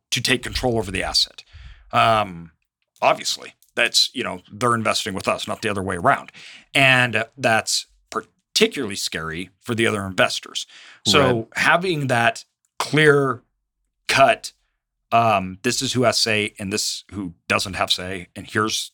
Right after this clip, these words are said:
Speaker 1: the roles and responsibilities, those all need to be built out in the documents. And I don't like complicated documents. Um, with our structures, we did kind of a, a A B share, right? A voting and a non-voting share.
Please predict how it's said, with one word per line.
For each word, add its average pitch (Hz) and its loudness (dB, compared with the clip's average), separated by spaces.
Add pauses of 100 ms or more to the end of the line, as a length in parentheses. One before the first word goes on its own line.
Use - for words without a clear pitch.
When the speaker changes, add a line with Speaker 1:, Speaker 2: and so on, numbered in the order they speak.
Speaker 1:
the 92 -4
roles 98 -2
and 92 -10
responsibilities, 101 -4 (500)
those 127 0
all 135 2
need 131 -2
to 110 -10
be 113 -2
built 107 -2
out 101 0
in 90 -8
the 90 -12
documents. 107 -2 (480)
And 131 4
I 143 4
don't 170 4
like 127 2
complicated 90 -4
documents. - -10 (680)
Um, 90 -6
with 123 -2
our 135 4
structures, 123 0
we 113 -4
did 110 0
kind 117 2
of 101 -10
a, 95 0 (180)
a 104 0
A 123 4
B 104 -4
share, 57 -4 (160)
right? 95 -2
A 107 -4
voting 135 2
and 131 -2
a 113 -2
non-voting 95 -2
share. - -6